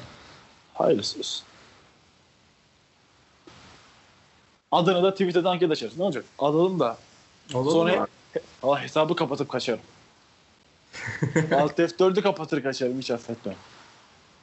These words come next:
Speaker 1: <laughs> Neyse kapatalım hadi.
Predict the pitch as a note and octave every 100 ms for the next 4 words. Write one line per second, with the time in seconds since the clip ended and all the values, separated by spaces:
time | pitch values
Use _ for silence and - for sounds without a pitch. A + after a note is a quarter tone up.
0 | - - - - - - _ _ _ -
1 | C3+ C3+ - - - - _ _ _ _
2 | _ _ - E3+ G#3 B3 - D3+ E3 D3+
3 | B2 A#2 C3 B2+ B2 A2